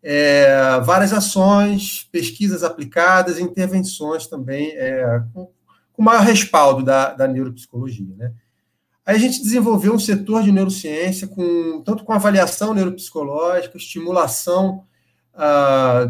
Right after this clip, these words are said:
ao treinamento neuropsicofisiológico, neurofeedback, biofeedback, estimulação fonética auditiva. Foi uma época muito boa.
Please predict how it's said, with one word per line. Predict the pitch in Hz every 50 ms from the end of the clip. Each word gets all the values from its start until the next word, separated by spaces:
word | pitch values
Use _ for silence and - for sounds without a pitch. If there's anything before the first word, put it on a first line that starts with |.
| 117
ao | - 160 160 160
treinamento | 170 190 196 196 180 160 156 170 175 175 170 - - 165 156 139 127 120 117 117 - 80 - _ _ _ _
neuropsicofisiológico, | 135 135 135 143 170 185 180 170 - - - - - - - - 123 117 131 120 123 - 151 165 175 170 - - - 143
neurofeedback, | 135 143 151 139 123 - - 117 113 110 113 147 156 160 160 - - -
biofeedback, | 123 135 139 - - 131 113 107 101 107 127 139 147 147 151 147
estimulação | - - - 131 131 135 127 117 117 117 -
fonética | - - - - 135 139 135 - - _ 117
auditiva. | 113 117 117 - - 147 156 160 156 156 _ _ _ _ _ _ _ _ _
Foi | - 196 202
uma | 202 196 202
época | 202 202 196 - 202
muito | 196 202 202 202 185
boa. | 156 139 131 120 117 113 107 110 -